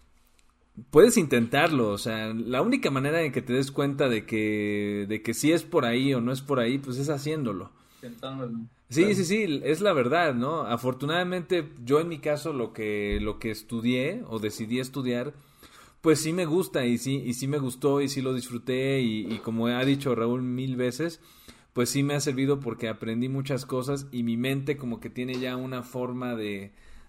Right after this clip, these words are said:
Speaker 1: de maquinar, ¿no? Los pensamientos y la lógica que hay detrás de ellos. Pero yo, yo, por ejemplo, a mí, algunas personas me han dicho que soy muy bueno escuchando, entonces yo digo, "Ok,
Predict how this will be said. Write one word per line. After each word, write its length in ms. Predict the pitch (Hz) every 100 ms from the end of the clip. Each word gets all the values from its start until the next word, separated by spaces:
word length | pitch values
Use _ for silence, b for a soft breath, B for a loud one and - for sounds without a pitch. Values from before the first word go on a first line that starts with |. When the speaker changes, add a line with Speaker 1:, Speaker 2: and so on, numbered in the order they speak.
| -
Speaker 1:
de 120 | 113
maquinar, 640 | 117 117 - 120 127 131
¿no? 200 | 117 120 143
Los 180 | 110
pensamientos 760 | - 110 117 113 120 123 127 120
y 100 | 104
la 120 | 101
lógica 460 | 107 120 120 123 107
que 100 | 117
hay 100 | 117
detrás 420 | 113 113 113 110
de 100 | 120
ellos. 280 | 123 104 - B B B B _ _ _ - - _ _ -
Pero 340 | 131 131 131
yo, 200 | 127 165 143
yo, 140 | 170
por 140 | 190
ejemplo, 440 | 156 160 165 175 160
a 120 | 117 120
mí, 380 | 147 165 - - -
algunas 440 | 123 120 139 165
personas 320 | - 131 143
me 120 | 143 139
han 80 |
dicho 320 | 139 135 156 - B B B B B
que 120 | - 131
soy 180 | 156
muy 160 | 180 185
bueno 280 | 156 160 165
escuchando, 540 | - 156 139 180 165
entonces 220 | 139 151
yo 60 | 151
digo, 180 | 147 143
"Ok, 140 | 127